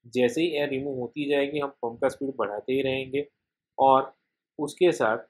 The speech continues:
वापस छोटी-छोटी एयर जो भी जमा हो रही, हो रही है, क्योंकि थोड़े time के बाद इतनी एयर नहीं बची होगी, तो जैसे ही pump चलता रहेगा, ये process आगे बढ़ जाएगी, ये event हो जाएगी। अब अगर,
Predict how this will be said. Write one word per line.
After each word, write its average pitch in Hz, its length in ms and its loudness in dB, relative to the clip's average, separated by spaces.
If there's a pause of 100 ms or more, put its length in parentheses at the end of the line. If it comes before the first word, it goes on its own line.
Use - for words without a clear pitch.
(140)
वापस 127 540 2 (380)
छोटी-छोटी 147 540 -4
एयर 139 200 2
जो 123 140 -2
भी 139 140 -2
जमा 135 300 2
हो 135 200 2
रही, 127 160 -2
हो 127 180 0
रही 131 180 0
है, 107 60 -4
क्योंकि 120 340 -8
थोड़े 127 240 0
time 127 220 -2
के 131 120 -4
बाद 123 280 2 (380)
इतनी 139 260 -6
एयर 139 180 2
नहीं 127 180 -4
बची 139 260 0
होगी, 110 340 -4 (420)
तो 143 280 2 (220)
जैसे 120 220 0
ही 147 60 0
pump 139 280 0
चलता 139 380 4
रहेगा, 117 400 2 (320)
ये 147 100 0
process 135 560 -4 (300)
आगे 127 260 8
बढ़ 95 160 -10
जाएगी, 104 520 -20 (280)
ये 139 220 6
event 107 280 -2
हो 95 140 -10
जाएगी। - 280 -14 (440)
अब 165 240 6 (280)
अगर, 156 300 2